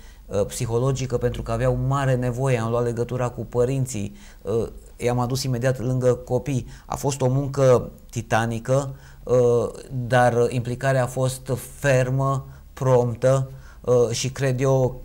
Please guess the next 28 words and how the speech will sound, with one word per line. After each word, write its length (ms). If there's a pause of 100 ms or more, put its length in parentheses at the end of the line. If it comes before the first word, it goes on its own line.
ca 120
și 140
rezultantă 640
finală, 580 (260)
a 140
dus 180
la, 180
la, 340
la 580
salvarea 420
multor 360
vieți, 360 (120)
foarte 300
important 460
pentru 300
noi. 260 (220)
Și 140
dezideratul 600
suprem 460
pentru 300
această 540 (240)
acțiune 580
în 80
forță 340
pe 140
care 300
am 140
avut-o 440